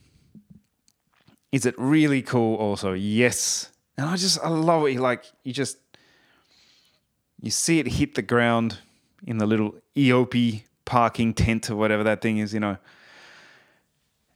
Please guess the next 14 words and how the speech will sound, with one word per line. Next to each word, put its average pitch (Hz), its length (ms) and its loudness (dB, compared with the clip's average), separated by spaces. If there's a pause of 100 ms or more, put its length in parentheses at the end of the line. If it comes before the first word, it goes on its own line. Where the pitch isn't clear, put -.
(120)
And 123 100 0
Obi-Wan 127 420 2
looks 117 240 0
up 117 240 2
and 113 140 0
there's 117 380 0
Uncle 110 340 -2
Owen. 101 400 -2 (160)
And 120 140 -14
that, 160 220 -10
that, 117 260 -12
just 123 180 -6
that 104 160 -8
voice, 107 540 -4